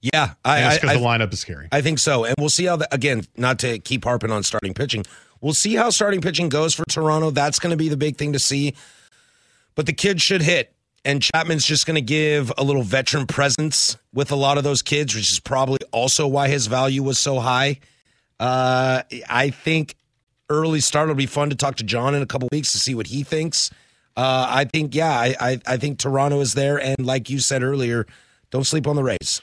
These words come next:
Speaker 1: Never sleep on the Rays.
Speaker 2: Coming up next, let's catch you up on the top remaining free agents and what we have or have not heard about them.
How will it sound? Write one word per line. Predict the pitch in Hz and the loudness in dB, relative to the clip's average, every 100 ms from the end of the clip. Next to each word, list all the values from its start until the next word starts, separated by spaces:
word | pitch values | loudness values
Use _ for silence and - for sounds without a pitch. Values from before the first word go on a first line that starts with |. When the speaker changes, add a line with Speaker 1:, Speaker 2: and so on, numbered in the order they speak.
| - | -8
Speaker 1:
Never | 104 147 151 | -2 0 2
sleep | - 135 | 0 0
on | 120 | 0
the | 107 | 0
Rays. | 92 71 - - _ _ _ _ _ | -2 -2 -6 -8 _ _ _ _ _
Speaker 2:
Coming | 190 220 | 0 0
up | 214 | 0
next, | 202 214 214 - - - - _ _ _ - | 2 2 0 -4 -6 -8 -10 _ _ _ -4
let's | 220 - | -2 0
catch | 262 269 - | 0 0 0
you | 220 | 0
up | 214 - | 0 0
on | 202 196 185 | 0 0 0
the | 170 165 151 | 0 0 -2
top | 123 196 220 220 190 | -2 -2 -2 -2 -4
remaining | 196 185 190 202 180 | -2 0 0 0 0
free | 151 180 180 | -2 -2 0
agents | 175 160 147 127 - - - _ _ _ _ _ - | 0 0 0 0 -2 -6 -10 _ _ _ _ _ -2
and | 139 135 131 | 0 2 2
what | 165 170 | 0 0
we | 170 | 0
have | 156 170 170 | 2 2 2
or | 156 | 2
have | 127 165 147 | 2 2 2
not | 165 156 | 0 0
heard | 127 160 | -2 -2
about | 156 156 156 135 | 0 0 0 -2
them. | 156 143 107 107 123 | 0 0 0 -4 -8